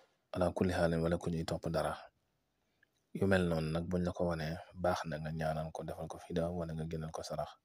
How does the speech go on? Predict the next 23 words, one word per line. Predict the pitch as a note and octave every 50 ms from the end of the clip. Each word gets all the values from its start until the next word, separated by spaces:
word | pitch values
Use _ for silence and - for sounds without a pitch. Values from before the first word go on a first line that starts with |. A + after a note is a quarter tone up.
| _ _ _ _ _ _ _ _ _ _ _ _ _ _ _ _ -
Wala | - F2 F2
loolu | E2+ E2+ E2+ E2+ F2
lépp, | G2+ A2 -
boo | - F#2 F2+
ko | - F2+
mënoon, | E2+ D#2 D2 D#2+ E2
nga | E2 D#2
xool | - - E2 E2
koo | - - D2+
xam | D2+ - E2 D#2 D2+
ne | D2+ C#2+ - - - - - -
mbokkam | - - - - - - E2 D#2
mu, | D2+ D2+ D#2+
mu | D#2 - - E2
ko | - E2+ E2
jege | F2 E2 E2 D#2 D#2
la | D#2
te | - - -
am | E2 E2+ F2 F2+
yitte | G2 - - E2+
ci, | - - E2 - -
amoon | F#2 F#2+ F#2 F2 F2
yitte | F#2 - -